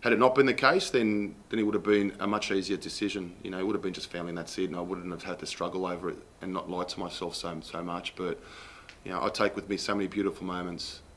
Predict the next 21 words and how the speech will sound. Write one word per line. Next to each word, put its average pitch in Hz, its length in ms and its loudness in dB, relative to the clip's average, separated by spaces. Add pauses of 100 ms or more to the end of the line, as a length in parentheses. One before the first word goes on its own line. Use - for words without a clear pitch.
(120)
so 110 160 -4
many 98 100 -2
great 90 220 -4
experiences, 90 840 -6 (480)
you 95 60 -6
know, 95 80 -2
things 107 240 0
that'll 95 180 0
be 95 220 -2
with 92 160 -4
me 92 100 -4
for, 90 360 -4
for - 200 -8
a 90 40 -2
long 90 200 -4
time. 90 320 -6
This, 110 140 -6
this - 220 -4
feels 110 300 0
like 101 180 0
home. 104 260 -4